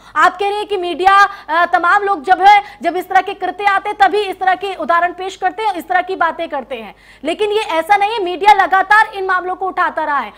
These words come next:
और हर दिन इस तरह के मामले सामने। आप दिशा को ही ले लीजिए, दिशा की घटना घटी, उसके बाद कितने सारे केसेस आ गए, तो कितनी न्यायिक प्रक्रिया, कितना इंतजार,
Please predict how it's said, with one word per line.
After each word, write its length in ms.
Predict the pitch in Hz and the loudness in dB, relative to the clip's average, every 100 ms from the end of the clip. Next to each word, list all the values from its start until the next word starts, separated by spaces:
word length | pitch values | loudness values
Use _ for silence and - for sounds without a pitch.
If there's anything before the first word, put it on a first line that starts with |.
| - | -4
और 100 | 339 | 0
हर 220 | 359 349 381 | 4 4 4
दिन 160 | 427 | 0
इस 100 | 415 | -6
तरह 200 | 415 403 | 0 0
के 120 | 381 | 0
मामले 300 | 381 370 339 | -2 -2 -2
सामने। 200 | 359 339 | -4 -4
आप 360 | 311 339 381 370 - - | -4 0 4 4 2 -10
दिशा 260 | 240 330 440 | -6 2 2
को 140 | 440 | 2
ही 80 | 453 | -2
ले 120 | 381 | -2
लीजिए, 300 | 359 359 370 | -4 -4 -6
दिशा 300 | 330 330 392 | -8 -4 -2
की 120 | 381 | -2
घटना 320 | 349 311 349 370 | -4 -6 -4 -4
घटी, 300 | 330 359 381 - | -4 -6 -12 -8
उसके 220 | 277 302 370 | -4 -2 0
बाद 180 | 392 | 0
कितने 260 | 381 415 427 | -2 -8 -6
सारे 240 | 427 392 | -2 -2
केसेस 360 | 381 392 415 370 | -4 -10 -8 -2
आ 120 | 381 | 0
गए, 200 | 339 349 349 _ _ _ _ _ _ | 0 -4 -6 _ _ _ _ _ _
तो 80 | 403 | -10
कितनी 440 | 403 415 466 508 | -8 -8 -4 -4
न्यायिक 280 | 453 440 427 | 0 0 -2
प्रक्रिया, 540 | 415 403 370 381 214 - _ _ _ _ - | -6 -8 -2 -2 -4 -8 _ _ _ _ -6
कितना 400 | 392 392 440 440 | -6 0 2 2
इंतजार, 540 | 392 381 302 370 285 | 0 -6 -2 0 0